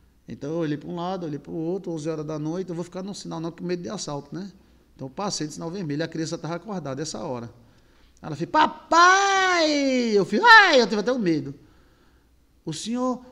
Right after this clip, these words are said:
como é que o senhor fez isso? Passou no sinal vermelho." Eu digo, "Não." Aí lá vai eu explicar. Depois de dez e meia, onze horas,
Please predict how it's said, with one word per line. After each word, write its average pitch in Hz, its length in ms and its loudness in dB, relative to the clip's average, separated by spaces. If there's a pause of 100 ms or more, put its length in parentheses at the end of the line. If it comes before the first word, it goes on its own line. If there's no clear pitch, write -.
(160)
como 240 180 -4
é 285 60 -2
que - 60 -10
o - 40 -12
senhor 269 140 -4
fez 254 320 -4
isso? 220 240 -8
Passou 214 320 -8
no 220 80 -10
sinal 226 220 -8
vermelho." 190 400 -4
Eu - 20 0
digo, 190 140 -6
"Não." 233 200 -4
Aí 208 120 2
lá 233 120 4
vai 220 140 0
eu 226 60 0
explicar. 151 640 -6
Depois 190 420 -8
de 151 380 -4 (320)
dez 147 240 -2
e - 20 -4
meia, 143 160 -2
onze 127 260 -6
horas, 139 560 -4